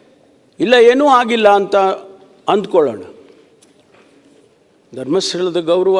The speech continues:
ಮತ್ತೂ ಹೆಚ್ಚುತ್ತಲ್ವ? ಲಕ್ಷಾಂತರ ಕೋಟ್ಯಾಂತರ ಭಕ್ತಾದಿಗಳಿಗೆ ಇರುವಂಥ ನಂಬಿಕೆ ಇನ್ನೂ ಹೆಚ್ಚಾಗ್ತದಲ್ವ? ಆದರೆ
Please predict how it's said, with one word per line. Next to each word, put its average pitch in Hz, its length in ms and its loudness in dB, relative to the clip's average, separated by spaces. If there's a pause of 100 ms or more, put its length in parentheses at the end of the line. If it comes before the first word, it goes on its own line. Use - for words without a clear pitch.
ಮತ್ತೂ 151 300 -8
ಹೆಚ್ಚುತ್ತಲ್ವ? 190 600 -8 (2250)
ಲಕ್ಷಾಂತರ 214 680 0 (140)
ಕೋಟ್ಯಾಂತರ 226 680 2 (640)
ಭಕ್ತಾದಿಗಳಿಗೆ 214 1000 2 (520)
ಇರುವಂಥ 226 600 0 (460)
ನಂಬಿಕೆ 214 520 0 (1600)
ಇನ್ನೂ 233 220 2
ಹೆಚ್ಚಾಗ್ತದಲ್ವ? 208 840 -2 (2250)
ಆದರೆ 269 280 2